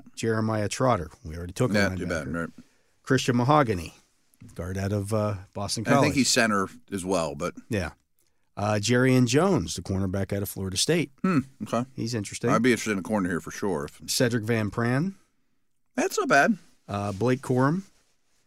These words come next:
Speaker 2: Uh,
Speaker 1: Marshawn Kneeland.
Speaker 2: Oh, he's a good player.
Speaker 1: He's a good player.
Speaker 2: Yeah, I just don't think he's a need.
Speaker 1: Uh, Mason McCormick, guard out of, uh, South Dakota State. Cam Hart,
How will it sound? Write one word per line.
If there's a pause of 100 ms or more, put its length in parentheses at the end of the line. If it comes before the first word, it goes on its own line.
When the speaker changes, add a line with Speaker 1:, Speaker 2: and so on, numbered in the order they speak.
(320)
Speaker 2:
Uh,
Speaker 1:
Marshawn
Kneeland. (760)
Speaker 2:
Oh,
he's
a
good
player.
Speaker 1:
He's
a
good
player.
Speaker 2:
Yeah,
I
just
don't
think
he's
a
need. (140)
Speaker 1:
Uh,
Mason
McCormick,
guard
out
of,
uh,
South
Dakota
State. (320)
Cam
Hart,